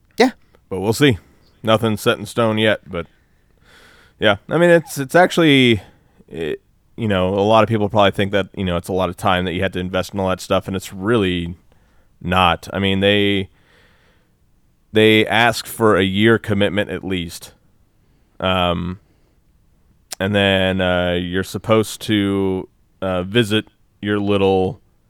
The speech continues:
Speaker 2: uh, two to four times a month.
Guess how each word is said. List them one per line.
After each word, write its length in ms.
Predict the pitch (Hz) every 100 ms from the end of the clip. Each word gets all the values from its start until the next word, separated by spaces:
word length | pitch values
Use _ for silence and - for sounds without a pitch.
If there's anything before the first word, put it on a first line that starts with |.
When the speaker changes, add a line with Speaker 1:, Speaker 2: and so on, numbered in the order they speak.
| _ _ _ -
Speaker 2:
uh, 520 | 92 92 90 90 82 _ _ _
two 220 | - 139 127
to 100 | 107
four 260 | - 117
times 440 | - 107 98 95 98
a 40 |
month. 380 | 92 80 -